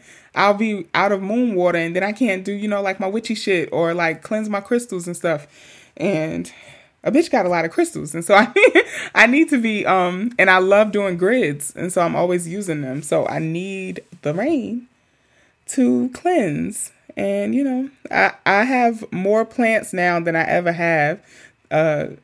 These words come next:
thanks to, you know, becoming a, a grown-ass woman and,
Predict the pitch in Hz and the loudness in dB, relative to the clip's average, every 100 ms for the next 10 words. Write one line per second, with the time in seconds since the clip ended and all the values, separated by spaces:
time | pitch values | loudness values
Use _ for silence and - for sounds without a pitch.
0 | _ _ - 180 175 - - 156 156 170 | _ _ -2 -2 -2 -2 0 2 0 -2
1 | 170 139 143 156 214 170 160 143 147 147 | -4 -2 -4 -6 -4 -2 0 -2 0 -2
2 | 156 160 160 156 147 156 180 175 156 175 | 0 0 0 2 0 -2 -4 -2 -2 -6
3 | - - - - 311 208 180 202 | -12 -20 -20 0 4 4 2 -2